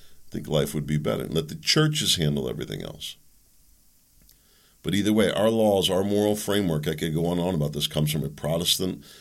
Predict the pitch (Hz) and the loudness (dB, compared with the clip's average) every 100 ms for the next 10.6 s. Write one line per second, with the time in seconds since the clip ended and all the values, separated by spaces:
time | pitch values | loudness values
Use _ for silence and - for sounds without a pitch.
0 | - - - - 78 76 87 87 87 - | -20 -20 -20 -6 -4 0 0 2 0 0
1 | 85 85 78 71 73 73 76 78 78 - | 0 0 2 2 2 0 2 2 2 0
2 | 73 76 78 82 101 85 85 78 95 76 | 0 -2 -2 -4 -2 -2 -2 -4 -4 0
3 | 78 76 78 87 - - _ _ _ _ | 2 4 2 -2 -10 -20 _ _ _ _
4 | _ _ _ - 113 139 170 151 131 170 | _ _ _ 0 2 4 2 0 2 2
5 | 175 175 180 175 170 220 320 - 120 - | 4 4 4 4 4 4 4 4 2 2
6 | - 87 85 80 80 87 78 76 73 71 | 0 2 2 2 2 2 2 0 0 0
7 | 76 87 101 - 117 113 117 117 147 156 | 0 0 0 0 -2 0 0 0 0 0
8 | - 69 - 131 135 151 - - 156 80 | 0 -2 0 0 0 -2 0 -2 0 0
9 | 80 120 156 82 78 78 82 90 90 120 | 0 0 0 0 0 0 0 0 0 0
10 | 113 90 92 98 127 | 0 0 0 0 0